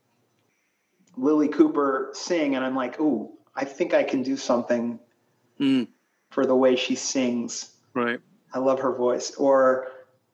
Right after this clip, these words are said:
Speaker 1: Santino doing a certain thing and realizing, "Oh, I could do this." So, you know, or in Dirty Rotten Scoundrels,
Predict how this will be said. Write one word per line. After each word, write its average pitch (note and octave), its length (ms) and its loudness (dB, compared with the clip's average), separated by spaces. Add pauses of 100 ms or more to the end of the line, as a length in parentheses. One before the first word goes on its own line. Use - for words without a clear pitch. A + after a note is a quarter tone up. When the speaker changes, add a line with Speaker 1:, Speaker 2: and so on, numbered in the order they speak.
(220)
Speaker 1:
Santino C#3 880 -2
doing C#3 240 -2
a C3+ 40 -4
certain C#3 260 -4
thing C#3+ 160 -4
and B2+ 100 -6
realizing, B2+ 540 -2
"Oh, C#3+ 260 -2
I C#3 100 -8
could - 320 -8
do C3 180 -10
this." C#3 320 -2
So, D#3+ 320 4 (560)
you D3+ 100 -4
know, C#3 180 0
or D#3+ 440 0
in D#3 140 -4
Dirty E3 220 0
Rotten D3+ 180 0
Scoundrels, G3 560 0